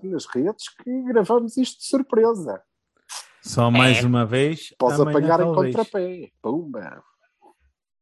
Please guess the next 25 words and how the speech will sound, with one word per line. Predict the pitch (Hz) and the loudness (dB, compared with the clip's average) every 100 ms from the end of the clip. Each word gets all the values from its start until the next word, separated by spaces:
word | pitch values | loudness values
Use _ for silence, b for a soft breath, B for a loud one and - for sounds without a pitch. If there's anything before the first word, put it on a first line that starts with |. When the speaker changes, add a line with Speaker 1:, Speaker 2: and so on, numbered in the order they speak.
| - | -10
Speaker 3:
Não, | 320 | -4
já | 208 156 | 0 0
que | 147 | 2
não, | 151 | 0
ainda | 160 | 0
por | 139 | -2
cima | 196 214 | 0 0
não | 208 | 2
há | 165 | 0
B, | 110 101 | -2 -6
não | |
é? | 120 127 | -6 -6
É | 120 | -2
taça, | 127 - 104 | -4 -4 -12
é | |
fim | 117 | -10
de | |
semana | 117 117 | -6 -6
de | |
taça, | 139 123 95 | -4 -6 -4
não | 107 | -8
é? | _ _ _ - | _ _ _ -2
Speaker 1:
Foda-se, | 139 127 123 - - 113 | 0 0 -4 -8 -8 -4
não | 113 | 0
é? | 120 | 2